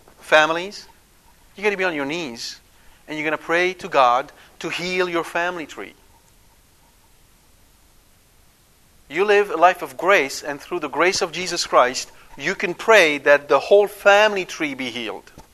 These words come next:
That whatever these people who are your ancestors did, that all their sins may be forgiven through the blood of Jesus Christ. That's a very powerful prayer that every baptized can do in Christ.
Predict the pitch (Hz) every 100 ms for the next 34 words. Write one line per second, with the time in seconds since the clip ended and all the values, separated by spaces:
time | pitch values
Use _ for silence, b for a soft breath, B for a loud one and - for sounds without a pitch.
0 | _ b b b 165 156 175 233 226 208
1 | 202 - 208 208 190 180 180 180 160 160
2 | 160 160 160 185 - 143 131 170 151 120
3 | 123 - b b b b 151 - 170 202
4 | 202 180 - 180 156 160 151 165 147 160
5 | 147 95 - b b - 170 185 196 185
6 | 156 - 143 147 165 175 170 147 120 147
7 | 165 156 160 - 180 156 104 - - _
8 | _ _ _ _ _ _ _ _ _ _
9 | _ _ _ _ _ _ _ _ 165 170
10 | 170 151 180 190 185 - 190 196 180 -
11 | 156 139 160 156 143 110 90 - _ _
12 | _ _ _ _ _ _ _ _ 135 143
13 | 180 180 196 170 185 185 165 156 - 160
14 | 151 151 165 151 - 180 165 104 -